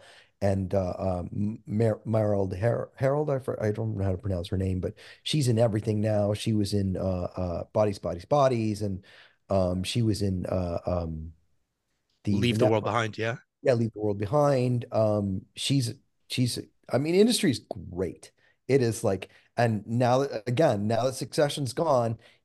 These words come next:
Speaker 1: it, it has its time to shine. So I would suggest that both of you catch up on Industry because, uh, like, it's literally something we'd almost wanna do a podcast about. It's like,
Speaker 2: Yeah.
Speaker 1: it, it's going to catch fire this year.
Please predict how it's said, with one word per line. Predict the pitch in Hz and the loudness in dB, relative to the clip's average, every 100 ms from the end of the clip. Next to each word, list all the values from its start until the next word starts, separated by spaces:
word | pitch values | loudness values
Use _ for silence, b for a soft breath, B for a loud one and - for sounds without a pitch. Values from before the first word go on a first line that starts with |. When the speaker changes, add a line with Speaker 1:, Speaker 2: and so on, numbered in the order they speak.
| _ | _
Speaker 1:
it, | 110 104 - _ | -6 -6 -12 _
it | - 113 - | -6 -6 -2
has | 107 110 98 | 2 2 2
its | 101 | -6
time | - 107 98 | -2 0 0
to | |
shine. | 92 120 98 85 | 0 0 0 -2
So | - 117 - | -2 -2 0
I | 110 127 | 2 4
would | 143 165 | 4 2
suggest | - 156 131 123 113 | 0 0 0 0 -4
that | - | -4
both | 92 95 98 | 0 0 0
of | 107 | -2
you | 101 | 0
catch | 104 95 | 0 -2
up | 104 104 | -2 -2
on | 95 | -2
Industry | 92 - 95 | -2 -4 -4
because, | 82 92 101 90 b b b b _ - | -4 -4 -4 -4 b b b b _ -2
uh, | 95 90 85 - | 2 4 2 -2
like, | 110 107 | -4 -2
it's | 135 | 2
literally | 139 135 123 | 4 6 4
something | 117 120 110 104 - - | 2 -2 -2 -4 -8 -2
we'd | 110 107 | 2 2
almost | 104 98 | 2 0
wanna | 110 95 | -2 0
do | 92 | -2
a | |
podcast | 98 85 87 87 - | 0 -2 -2 -4 -6
about. | 101 90 | -6 -4
It's | 104 101 | -4 -2
like, | 110 98 - | -2 -2 -4
Speaker 2:
Yeah. | 98 | -4
Speaker 1:
it, | 90 - _ - | -4 -8 _ -6
it's | 98 - | -4 -6
going | - 113 117 113 110 | -4 0 2 2 -2
to | - 104 | -4 -6
catch | - 90 - - | -2 -2 -4 -4
fire | 82 90 80 | -2 -2 -4
this | 87 85 | -6 -8
year. | 90 95 - | -6 -6 -8